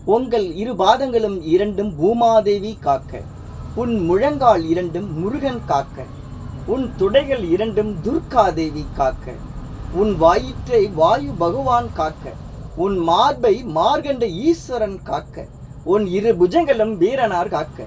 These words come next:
உன் சிரச சிவன் காக்க. சுற்றிலும் பைரவர் நிற்க ஸ்வாஹா." காற்று கருப்பு, பேய் பிசாசு, வைப்பு, செய்வினைகள், சாபனைகள், திருஷ்டி, ஓம்பல் நாடாமல் பார்த்தருள்வான் என் கால பைரவன்.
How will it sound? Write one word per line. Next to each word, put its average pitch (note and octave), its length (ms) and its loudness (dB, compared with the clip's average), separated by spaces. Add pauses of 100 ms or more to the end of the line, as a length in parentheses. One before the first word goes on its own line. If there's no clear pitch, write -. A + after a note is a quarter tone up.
(360)
உன் A3 280 2 (100)
சிரச B3 380 -2
சிவன் A3 360 -2
காக்க. D3+ 420 0 (240)
சுற்றிலும் A3 640 -2
பைரவர் F#3+ 500 2
நிற்க E3 380 -2 (100)
ஸ்வாஹா." C3+ 420 4 (300)
காற்று A3+ 260 2
கருப்பு, G3 280 0
பேய் G#3 200 4
பிசாசு, F#3 380 0
வைப்பு, F#3+ 280 0
செய்வினைகள், F#3+ 420 0
சாபனைகள், F3+ 400 2
திருஷ்டி, G3 280 -4
ஓம்பல் G#3 260 2
நாடாமல் F3+ 380 0
பார்த்தருள்வான் F#3 640 2
என் D#3 200 0
கால G3+ 280 4
பைரவன். A3+ 420 4